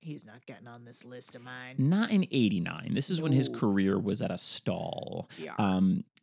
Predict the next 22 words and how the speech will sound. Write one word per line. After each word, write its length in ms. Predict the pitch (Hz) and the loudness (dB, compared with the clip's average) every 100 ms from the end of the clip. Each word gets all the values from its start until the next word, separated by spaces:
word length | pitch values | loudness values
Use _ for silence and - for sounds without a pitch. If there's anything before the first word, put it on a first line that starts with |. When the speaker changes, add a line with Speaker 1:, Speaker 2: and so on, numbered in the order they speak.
| _ | _
Speaker 2:
and 160 | 123 131 | 4 6
this 100 | - | 4
would 60 | |
have 100 | 127 | 4
been 320 | 104 120 110 110 | 4 6 6 2
specifically 680 | - - 120 - 175 127 127 | -4 -8 -4 -2 0 -2 -2
the 80 | |
producers 520 | 113 113 113 - 107 101 | -2 0 0 0 -2 0
wanted 380 | 98 107 110 107 | 0 2 2 0
it 180 | - | -2
to 60 | - | -2
be 140 | 104 | -2
him 440 | 95 - 107 104 101 | -2 -4 -2 0 -2
with 320 | - 107 107 - | -2 -2 -2 -2
Olivia 420 | 104 104 95 98 | -2 0 0 0
Newton-John 960 | 95 98 - 98 92 101 95 92 92 - | 0 0 0 -4 -4 -4 -4 -6 -6 -8
as 220 | - 98 - | -6 -6 -4
Valerie. 580 | 98 98 98 98 98 - _ - | -2 -2 -4 -6 -8 -12 _ -6
And 100 | 120 | 0
here's 200 | 139 113 | 0 0
the 80 | 110 | -6
thing, 360 | - 127 - | -4 -4 -4